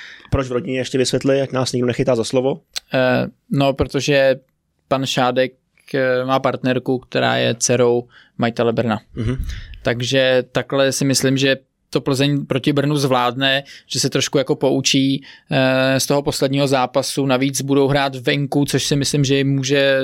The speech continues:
Speaker 2: svědčit víc, že tam budou mít potom jako víc otevřených okýnek a hráči jako třeba Mosquera, nebo jestli bude hrát Kopic, eh, opět, tak si myslím, že tohle to dokážou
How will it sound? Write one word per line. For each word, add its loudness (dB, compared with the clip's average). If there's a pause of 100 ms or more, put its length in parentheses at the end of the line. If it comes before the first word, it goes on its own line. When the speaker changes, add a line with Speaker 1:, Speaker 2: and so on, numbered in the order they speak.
(120)
Speaker 2:
svědčit 0
víc, 0
že -4
tam -2
budou 0
mít 0
potom 0
jako 0
víc -4
otevřených 0
okýnek 0 (640)
a 2 (200)
hráči 0 (360)
jako 0
třeba -2
Mosquera, 0
nebo -2
jestli -2
bude 2
hrát -2
Kopic, -6
eh, -2
opět, -4
tak -2 (200)
si -4
myslím, -2
že -6
tohle -2
to 0
dokážou -2